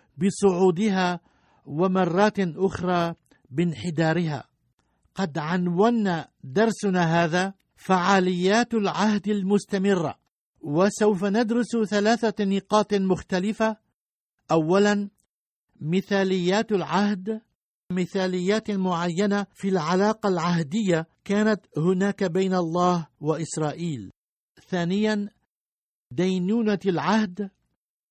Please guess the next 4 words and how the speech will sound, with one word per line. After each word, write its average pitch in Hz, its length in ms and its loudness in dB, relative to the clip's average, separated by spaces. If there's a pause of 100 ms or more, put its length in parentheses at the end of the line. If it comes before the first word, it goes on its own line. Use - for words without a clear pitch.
(200)
ثم 190 320 -2
ثالثا، 196 720 0 (920)
بركات 185 720 -2
العهد. 151 640 -2